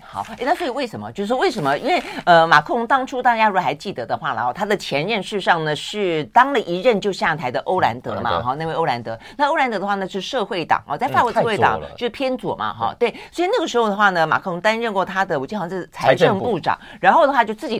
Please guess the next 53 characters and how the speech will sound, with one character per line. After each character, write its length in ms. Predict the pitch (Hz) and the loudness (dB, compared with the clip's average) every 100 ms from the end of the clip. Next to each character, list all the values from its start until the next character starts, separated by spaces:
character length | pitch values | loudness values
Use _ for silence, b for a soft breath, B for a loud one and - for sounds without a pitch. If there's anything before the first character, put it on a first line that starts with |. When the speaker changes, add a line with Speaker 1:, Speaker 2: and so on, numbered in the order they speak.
| - | -4
Speaker 1:
退 100 | - | 0
党 160 | 123 | 0
出 140 | 127 170 | 0 0
来， 180 | 113 104 | 0 -2
然 120 | - - | -6 -6
后 40 | |
组 120 | 104 | -4
立 100 | 185 | -4
了 40 | 226 | -4
一 40 | |
个 80 | 165 | -4
新 160 | 156 208 | -6 -4
的 80 | |
党， 160 | 165 104 | -4 -4
Speaker 2:
嗯。 20 | |
Speaker 1:
叫 80 | 151 | -4
做 100 | 165 | -4
前 320 | 151 139 143 | -4 -8 -8
进 360 | 156 233 180 131 - | -8 -8 -8 -10 2
共 200 | 294 208 | 2 2
和 260 | - 117 120 | -4 -12 -6
嘛， 140 | 123 | -6
Speaker 2:
嗯， 40 | 107 | -4
Speaker 1:
哦， 60 | 139 | -2
Speaker 2:
而 60 | |
且 100 | 160 | 0
他 100 | 208 | 0
自 120 | 135 | 0
己 100 | 165 | -4
金 140 | 104 143 | -4 -6
融 160 | 120 | -6
业 100 | 117 | -4
出 160 | 101 101 | -4 -4
身 220 | 92 90 | -4 -6
的。 80 | 85 - - | -8 -8 -2
Speaker 1:
对 100 | 269 | 0
不 60 | |
对？ 120 | 247 | 0
对， 140 | 214 190 | -2 -4
所 140 | 220 | -4
以 20 | |
那 80 | 285 | -4
个 60 | 320 | -4
时 60 | |
候 40 | 262 | -2
大 120 | 269 | -2
家 120 | 254 | 0
都 140 | 254 247 | 0 0
认 140 | 240 | 0
为 100 | 185 | 0
说 120 | 220 | -4
他 140 | 214 220 | -6 -6
会， 420 | 226 233 185 | -2 0 0